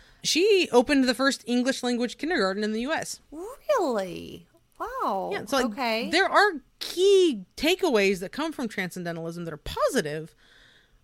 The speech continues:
Speaker 2: Uh-huh.
Speaker 1: There's just taking it too far or
Speaker 2: Yeah.
Speaker 1: spiraling out in your own brain. Like,
Speaker 2: Yeah.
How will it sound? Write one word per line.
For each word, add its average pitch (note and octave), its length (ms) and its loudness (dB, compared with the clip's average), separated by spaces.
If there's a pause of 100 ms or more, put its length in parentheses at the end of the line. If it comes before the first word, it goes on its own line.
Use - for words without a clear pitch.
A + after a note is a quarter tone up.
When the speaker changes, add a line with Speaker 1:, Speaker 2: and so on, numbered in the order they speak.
Speaker 2:
Uh-huh. A3 340 -2
Speaker 1:
There's C#4 300 4 (500)
just - 360 -2
taking C4+ 400 0
it F3+ 120 -4
too G3+ 160 -6
far - 480 -6 (380)
or G3+ 500 2 (100)
Speaker 2:
Yeah. F3+ 460 0
Speaker 1:
spiraling A#3 640 4
out G#3 160 4
in G3+ 60 -6
your G3 180 -4
own F#3 200 -6
brain. E3 580 -8 (720)
Like, F#3 280 -6
Speaker 2:
Yeah. F3+ 720 -2